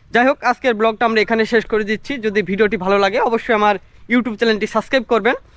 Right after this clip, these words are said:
আর যারা ভিডিওর Facebook পেজ থেকে দেখতেছেন, অবশ্যই Facebook পেজটি ফলো করবেন। আর আরেকটা কথা বলে, অনেকেই কিন্তু আর YouTube থেকে আমাকে কমেন্ট করেন যে, "স্বাধীন ভাই, আপনার সাথে কথা বলবো কিভাবে, বা আপনার পার্সোনাল নাম্বার বা আপনার সাথে WhatsApp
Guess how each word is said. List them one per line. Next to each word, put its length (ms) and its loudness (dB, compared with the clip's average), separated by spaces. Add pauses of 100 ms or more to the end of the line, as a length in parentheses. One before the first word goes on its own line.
(180)
আর 120 -2
যারা 240 2
ভিডিওর 320 0
Facebook 400 -2
পেজ 180 2
থেকে 140 -2
দেখতেছেন, 460 0
অবশ্যই 320 0
Facebook 360 -2
পেজটি 240 0 (320)
ফলো 180 4
করবেন। 260 0 (260)
আর 260 2
আরেকটা 300 0
কথা 220 2
বলে, 120 2
অনেকেই 360 0
কিন্তু 240 0 (720)
আর 320 2 (180)
YouTube 300 -4
থেকে 240 -2
আমাকে 300 2
কমেন্ট 380 0
করেন 260 2
যে, 120 0
"স্বাধীন 380 -4
ভাই, 180 2
আপনার 260 0
সাথে 400 0 (340)
কথা 280 2
বলবো 260 2
কিভাবে, 460 0
বা 180 4
আপনার 220 -2
পার্সোনাল 500 0 (100)
নাম্বার 360 4 (460)
বা 100 4
আপনার 340 2
সাথে 580 2 (260)
WhatsApp 320 0